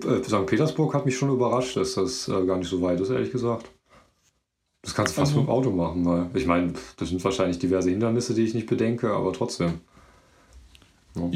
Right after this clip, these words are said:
Speaker 2: Ja, schon. Also wenn du da so irgendwie, weiß ich nicht, also wie lange bist du da unterwegs, so meinst du?
Speaker 1: Am Stück?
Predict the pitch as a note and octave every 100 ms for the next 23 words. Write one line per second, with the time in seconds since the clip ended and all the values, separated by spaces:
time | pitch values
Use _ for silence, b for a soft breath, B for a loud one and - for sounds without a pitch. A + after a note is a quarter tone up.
0 | C#3 D3 C#3+ - C#4 C4+ A2+ B2 C#3+ D3
1 | C#3+ C#3+ C3 C#3 D3+ C#3+ C#3+ C#3+ - C#3+
2 | C#3 C3 A#2+ A2+ B _ B B B B
3 | _ - D3 E3 D3+ A#2+ - B2+ A#2+ C3+
4 | B2+ B2 B B - C#3 C#3 C#3 D3+ C3
5 | B2+ B2 D3 G3 D3+ C#3+ E3 - G3+ -
6 | _ - - _ - - - - - F2+
7 | - B2+ - -